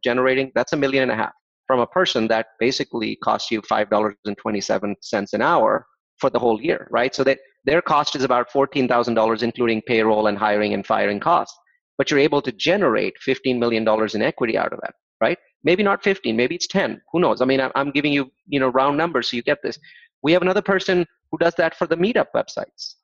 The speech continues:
We have another person that does that for Eventbrite. And some of these people are doing two channels, not one, right? But we've got such a massive number of channels. We've got people doing messaging. We've got people inviting other people to webinars. Just like Ellie is doing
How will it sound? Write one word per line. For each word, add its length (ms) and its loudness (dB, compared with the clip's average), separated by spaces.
We 100 0
have 80 4
another 180 2
person 340 0
that 120 2
does 140 2
that 200 2
for 120 0
Eventbrite. 560 0
And 100 0
some 160 0
of 60 0
these 160 0
people 300 0
are 100 2
doing 300 2
two 400 -6
channels, 520 -4
not 240 0
one, 360 0
right? 300 0
But 180 0
we've 140 -2
got 200 0
such 220 -4
a 80 0
massive 380 -2
number 240 0
of 80 -2
channels. 340 -4
We've 100 0
got 200 2
people 220 0
doing 260 2
messaging. 400 -4
We've 160 -2
got 220 0
people 240 0
inviting 440 2
other 140 0
people 280 -4
to 80 -2
webinars. 460 0
Just 220 0
like 380 2
Ellie 280 2
is 140 0
doing 340 2